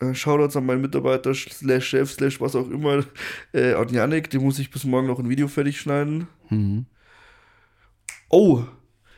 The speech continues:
Speaker 1: ich habe, doch, wir haben über Ford geredet.
Speaker 2: Ja.
Speaker 1: Ich, es gibt News, ich kann jetzt noch kein Update geben. M-, äh, Mark hat sich das Kreuzband gerissen.
Speaker 2: Oh, scheiße.
Speaker 1: <laughs> Noch ganz kurz.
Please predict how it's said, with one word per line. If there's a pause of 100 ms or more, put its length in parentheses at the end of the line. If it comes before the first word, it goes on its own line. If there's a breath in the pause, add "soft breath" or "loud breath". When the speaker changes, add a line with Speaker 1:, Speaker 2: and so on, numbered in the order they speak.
(160 soft breath)
Speaker 1:
ich
habe, (100)
doch,
wir
haben
über
Ford
geredet. (200)
Speaker 2:
Ja. (180)
Speaker 1:
Ich,
es
gibt
News,
ich
kann
jetzt
noch
kein
Update
geben. (500 loud breath)
M-,
äh,
Mark
hat
sich
das
Kreuzband
gerissen.
Speaker 2:
Oh,
scheiße. (400)
Speaker 1:
<laughs>
Noch
ganz
kurz.